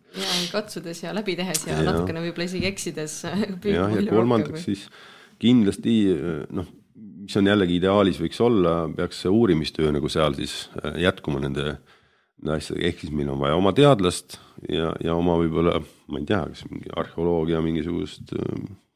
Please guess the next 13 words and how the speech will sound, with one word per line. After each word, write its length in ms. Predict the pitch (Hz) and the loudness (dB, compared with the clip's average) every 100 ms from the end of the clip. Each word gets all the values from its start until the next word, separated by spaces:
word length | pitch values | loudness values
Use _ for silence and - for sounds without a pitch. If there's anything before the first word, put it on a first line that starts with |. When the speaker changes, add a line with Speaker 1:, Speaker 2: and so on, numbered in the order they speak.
| _ | _
Speaker 2:
koolitussuunda 840 | - 95 101 - - 85 76 71 69 | -2 0 0 -2 -2 0 0 0 -4
näiteks 320 | - - - | -6 -10 -14
siia 160 | - - | -10 -6
Saaremaale, 460 | - - - - | -6 -6 -10 -14
sest 100 | - | -6
meil 160 | 80 82 | -2 -2
on 80 | 82 | -2
siin 140 | 90 | 0
kaevata 340 | 101 104 95 | 0 0 -2
ikkagi 240 | 95 95 95 | -4 -4 0
väga 220 | 110 113 | 2 4
palju, 300 | 87 76 73 | 4 2 0
et 160 | 80 - | -4 -6